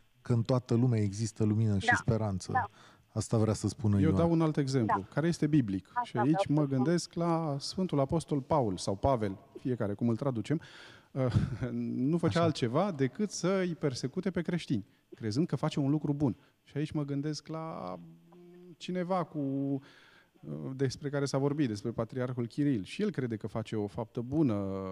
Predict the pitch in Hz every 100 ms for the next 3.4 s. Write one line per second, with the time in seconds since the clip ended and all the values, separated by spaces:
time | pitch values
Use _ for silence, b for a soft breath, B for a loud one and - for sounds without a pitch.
0 | 95 101 104 - - 104 - 120 113 107
1 | 120 117 110 110 107 104 120 120 107 110
2 | 110 107 110 113 117 104 - b b b
3 | b _ 226